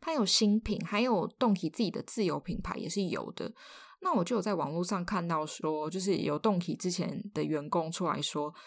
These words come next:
比如说像电器类啊，之所以会便宜，是因为它跟一些那种即将要倒闭的工厂或者是商社购买，所以才把价格压得比较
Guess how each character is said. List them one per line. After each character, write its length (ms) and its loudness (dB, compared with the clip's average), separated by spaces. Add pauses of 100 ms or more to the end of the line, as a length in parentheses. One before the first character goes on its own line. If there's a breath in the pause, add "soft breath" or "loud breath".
(160 loud breath)
比 80 0
如 60 4
说 120 4
像 280 2
电 200 4
器 280 0
类 200 4
啊， 160 0
之 160 0
所 160 4
以 60 2
会 160 2
便 260 -2
宜， 280 -4
是 180 4
因 100 2
为 120 4
它 160 -2
跟 200 0
一 60 2
些 160 0
那 160 0
种 240 -4 (340 loud breath)
即 200 0
将 160 2
要 120 4
倒 200 0
闭 160 4
的 100 4
工 300 -2
厂 360 -2
或 140 6
者 60 6
是 180 2
商 400 2
社 420 2
购 320 4
买， 140 -4 (300 loud breath)
所 180 6
以 20 10
才 200 2
把 280 -2
价 220 6
格 160 -2
压 240 0
得 80 -2
比 100 -10
较 220 -6